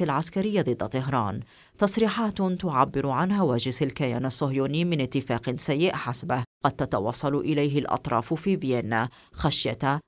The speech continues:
أن تصبح طهران قريبة من العتبة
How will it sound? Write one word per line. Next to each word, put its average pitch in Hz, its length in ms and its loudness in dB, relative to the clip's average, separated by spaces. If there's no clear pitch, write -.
أن 180 140 0
تصبح 196 500 0
طهران 151 640 2
قريبة 156 540 0
من 180 280 2
العتبة 123 520 0